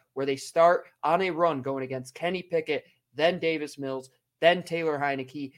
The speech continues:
then Sam Ehlinger. If they want to make it as the number one seed in the N F C East and in the N F C, they have to handle business in these games. Gino Camilleri, host of the Locked On Eagles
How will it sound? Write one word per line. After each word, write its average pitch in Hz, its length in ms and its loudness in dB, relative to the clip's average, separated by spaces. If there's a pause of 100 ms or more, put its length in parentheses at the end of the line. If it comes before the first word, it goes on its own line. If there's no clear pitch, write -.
(160)
then 160 200 0
Sam 151 440 -2
Ehlinger. 131 480 -4 (220)
If 131 120 -14
they 131 100 -4
want 156 420 -4
to 175 100 -4
make 156 340 -4
it 135 140 -4 (200)
as 131 120 -10
the 147 120 -8
number 156 240 -4
one 156 240 -6
seed 156 360 -10
in 147 180 -8
the 147 160 -4
N 147 120 -4
F 143 140 -4
C 160 400 -12
East 165 420 -12 (240)
and 190 300 2
in 175 180 -2
the 170 140 -2
N 165 120 -2
F 160 160 -4
C, 190 420 -8 (280)
they 131 100 -2
have 156 160 0
to 131 80 -8
handle 143 260 -4
business 131 480 -6 (280)
in 147 200 -2
these 139 240 -6
games. 135 300 -8
Gino 165 260 -4
Camilleri, 170 560 0
host - 480 -6
of - 80 -18
the 110 100 -12
Locked 113 300 -8
On 123 180 -8
Eagles 117 240 -14